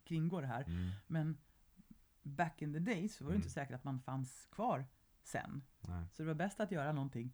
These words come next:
Speaker 1: nu.
Speaker 2: Mm.
Speaker 1: <laughs>
Speaker 2: Sant.
Speaker 1: Eh, så vi har ju lättare för att, liksom, ta det här beslutet att jag borde gå och träna nu.
Speaker 2: Mm.
Speaker 1: Jag vet att det känns jätte-, jättejobbigt nu för jag är så himla trött och sliten.
Speaker 2: Mm.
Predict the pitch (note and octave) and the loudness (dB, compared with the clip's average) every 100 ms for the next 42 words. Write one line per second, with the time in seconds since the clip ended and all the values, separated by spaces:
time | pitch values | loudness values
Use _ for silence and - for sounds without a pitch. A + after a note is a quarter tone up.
0 | - E3 F#3+ A2+ - E2+ A3 - G3 - | 4 6 6 2 -2 8 8 8 4 2
1 | - A2+ - - - E3+ - - G3+ G#3 | -2 -2 -4 -6 0 0 0 -4 0 2
2 | G#3 G3 G#3+ - A3+ A#3 - D3+ D3+ C#3 | 2 2 0 0 0 2 2 -2 -4 -6
3 | D3+ C#3 C3+ C3+ B2+ B2+ C3 B2+ C3 B2+ | -6 -2 -2 0 0 0 0 -2 -4 -4
4 | B2+ C3 C3 - - - - - _ _ | -2 -2 -4 -10 -20 -20 -20 -20 _ _
5 | _ - C#3+ E3+ F3+ G3 F3 D#3 - - | _ -6 0 2 2 2 0 -2 -4 -20
6 | _ - D#3+ C#3+ D#3+ E3 B2 A2 D3 F#3+ | _ 0 2 4 4 4 2 2 0 -2
7 | - E2+ E2 D#2+ F#2+ - _ _ - D3 | -4 -2 0 0 -4 -12 _ _ -4 0
8 | G#3 G3+ D#3+ - C#3+ C3 - C#3+ C#3+ D#3 | 2 2 -2 -4 -6 -4 -2 0 0 0
9 | D#3+ D#3 - C3+ D#3 D3 C3 - C3 C3 | 0 0 -2 -2 0 0 -2 -2 -4 -2
10 | C3 C3+ C#3+ D#3+ C#3+ C3+ B2+ C3+ B2+ - | -4 -2 0 2 2 0 0 -2 -6 -8
11 | B2+ C#3+ C3 C3 C3+ | -4 -4 -4 -2 -2